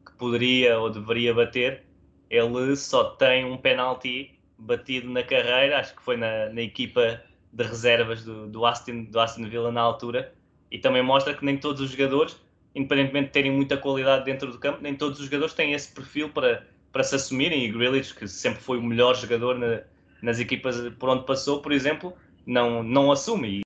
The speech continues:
e, e há jogadores que realmente não têm, não têm esse, esse perfil e, e nem sempre há, há, há um momento Ronaldo Moutinho para dizer: "Vem bater que tu,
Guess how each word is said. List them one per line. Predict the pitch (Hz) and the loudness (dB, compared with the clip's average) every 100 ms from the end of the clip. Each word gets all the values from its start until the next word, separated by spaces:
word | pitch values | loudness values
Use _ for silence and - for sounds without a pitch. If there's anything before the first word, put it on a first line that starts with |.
| - | -6
e, | |
e | 95 | -2
há | 101 | -2
jogadores | 110 120 151 - | -2 -4 -6 -8
que | - - _ _ _ - | -16 -20 _ _ _ 0
realmente | 127 135 156 156 | 2 4 2 0
não | 151 | -2
têm, | 143 151 147 143 143 _ _ _ - _ - | 4 4 4 -2 -6 _ _ _ -20 _ -6
não | 135 147 | -2 0
têm | 143 147 143 | 2 2 2
esse, | 143 - - 135 | -2 -6 -10 -8
esse | 131 - | -8 -10
perfil | - 156 180 165 | -12 -4 -2 -2
e, | 131 113 107 | -4 -4 -6
e | 127 | -2
nem | 131 | -2
sempre | 127 147 139 143 | 0 0 2 4
há, | 131 123 120 - _ _ _ _ _ | 4 4 -2 -12 _ _ _ _ _
há, | 123 120 120 | -4 -2 0
há | 131 | 0
um | 135 | -2
momento | 135 139 135 131 | 0 0 0 -2
Ronaldo | 123 131 131 127 127 | 0 4 4 2 0
Moutinho | 131 127 143 143 | -6 -4 -4 -4
para | 139 | -4
dizer: | 135 135 135 135 | -4 -2 0 0
"Vem | 135 | 0
bater | 135 135 143 | 0 0 -2
que | 143 | -4
tu, | 131 131 131 131 | -6 -6 -8 -12